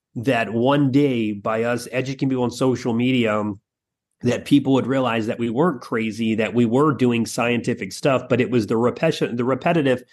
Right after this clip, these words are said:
the results that people are like, "All right, you know, we're gonna give these guys a shot." And then boom, now we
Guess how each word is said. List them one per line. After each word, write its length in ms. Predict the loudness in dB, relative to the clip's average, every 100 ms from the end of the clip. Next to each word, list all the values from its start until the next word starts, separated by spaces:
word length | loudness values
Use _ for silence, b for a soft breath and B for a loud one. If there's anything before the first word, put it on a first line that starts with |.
| b b -6
the 100 | -2
results 540 | 0 2 2 2 -4
that 340 | -4 -2 -2 -2
people 260 | -2 0
are 120 | 0
like, 260 | 0 -2 -2
"All 120 | -2
right, 260 | -2 -2 -6 _ b b b _
you 40 | -4
know, 120 | -2
we're 100 | 0
gonna 160 | 0 2
give 220 | 0 0
these 180 | 0 0
guys 320 | -2 -2 -6
a 80 | -10
shot." 480 | -4 0 0 0
And 160 | -4 -2
then 240 | 0 0
boom, 380 | 0 0 0 -2
now 260 | -2 -2 -2
we 280 | -4 -6